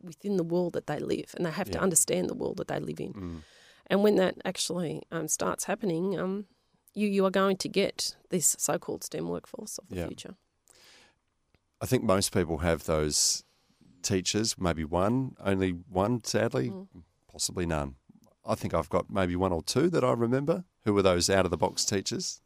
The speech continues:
Speaker 2: and y-, and you do remember them because they make such an impression on you. Um, that's not a lot, really, when you think about all the teachers you have over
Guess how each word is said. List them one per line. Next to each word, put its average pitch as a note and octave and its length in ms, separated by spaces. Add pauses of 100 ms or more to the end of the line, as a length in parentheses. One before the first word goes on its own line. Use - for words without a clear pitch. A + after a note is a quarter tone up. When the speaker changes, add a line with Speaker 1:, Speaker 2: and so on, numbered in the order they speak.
Speaker 2:
and G#2 160
y-, - 80
and G#2 140
you G#2 80
do A#2+ 140
remember E2 340
them C#3+ 220 (180)
because F2+ 380
they F2 160
make F#2 260
such - 220
an D#2+ 60
impression D#2+ 420
on D2 100
you. C#2 160 (640)
Um, D#2+ 400
that's - 240
not F2 100
a D#2+ 40
lot, E2+ 220
really, E2 240
when E2 140
you D#2 60
think D#2+ 180
about D2+ 160
all D#2 100
the D2 60
teachers D2+ 360
you D2+ 80
have D2+ 160
over D2 320